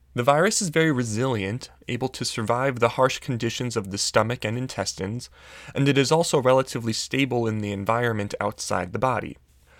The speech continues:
So eventually the virus can be picked up by an unsuspecting person, and if the virus gets inside that person's mouth, the fecal oral route of transmission is completed and the new person gets infected.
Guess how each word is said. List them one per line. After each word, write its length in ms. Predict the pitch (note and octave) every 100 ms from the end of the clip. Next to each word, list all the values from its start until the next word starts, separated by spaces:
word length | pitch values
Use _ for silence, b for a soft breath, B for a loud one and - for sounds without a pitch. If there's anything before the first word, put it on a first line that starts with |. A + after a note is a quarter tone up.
| b -
So 160 | D3+
eventually 460 | C#3+ G#3 - D3+ C#3
the 140 | C3+
virus 340 | B2 A#2 B2+ -
can 140 | B2
be 80 | A#2
picked 320 | - D3+ -
up 200 | B2 -
by 260 | A2+ A2+ A2+
an 140 | A2+
unsuspecting 600 | A2+ A#2+ C#3+ - A#2+ D3
person, 460 | D3+ G#2 G2 A2 C3+ b b b b b
and 240 | - A#2+ B2
if 120 | -
the 80 | B2
virus 380 | B2 A#2+ B2 -
gets 220 | A2+ -
inside 340 | A2 A2 G#2
that 160 | F#3 A3+
person's 400 | D3+ C#3 A#2+ A2+
mouth, 280 | A2 G#2+ -
the 80 |
fecal 360 | - A2 - A2+ G#2+
oral 240 | G#2 G#2
route 240 | F#2+ F#2+
of 80 | F2+
transmission 520 | - G2+ F#2+ G2 - F#2+
is 200 | F#2 -
completed 580 | G#2 G2+ D#3 D3 C#3+ B B B -
and 160 | B2
the 60 | A#2+
new 160 | A2
person 360 | A2+ A2 G#2 G#2
gets 280 | F#2+ F#2 -
infected. 560 | G2 - - - A#2